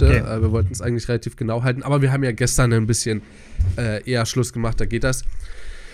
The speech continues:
Speaker 1: Na, zehn
Speaker 2: Ähm,
Speaker 1: Sekunden.
Speaker 2: kommen wir
Speaker 1: <laughs>
Speaker 2: Ja.
Speaker 1: Passt schon, passt schon.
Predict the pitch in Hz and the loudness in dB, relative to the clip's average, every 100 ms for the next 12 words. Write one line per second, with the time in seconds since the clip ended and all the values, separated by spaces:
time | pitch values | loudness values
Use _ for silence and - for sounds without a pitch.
0 | - 147 135 127 143 - 135 123 - 127 | 0 2 2 2 4 6 6 4 2 2
1 | 135 139 147 113 - 381 247 - - - | 2 0 0 -2 -2 -4 -4 -4 -6 -6
2 | 214 - - - 139 139 131 120 120 113 | -2 0 -2 0 0 2 2 0 -2 0
3 | 113 - 110 | -2 -2 -6